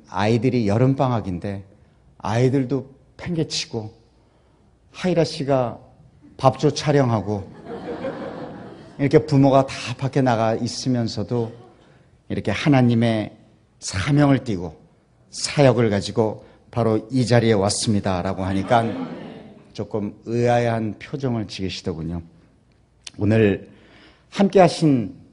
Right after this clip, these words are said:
자리를 함께하신 여러분들과 저와의 어쩌면 이 시간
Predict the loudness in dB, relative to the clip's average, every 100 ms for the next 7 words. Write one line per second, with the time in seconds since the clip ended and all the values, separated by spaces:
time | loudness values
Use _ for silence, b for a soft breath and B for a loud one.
0 | _ _ _ 0 4 4 4 2 2 0
1 | -2 0 0 4 4 6 4 2 0 0
2 | -2 -10 b b b b b b b b
3 | _ -12 -2 4 8 8 8 6 2 -2
4 | -14 -14 -10 -2 0 2 2 -2 -4 -12
5 | -20 _ _ 0 2 2 -2 0 0 0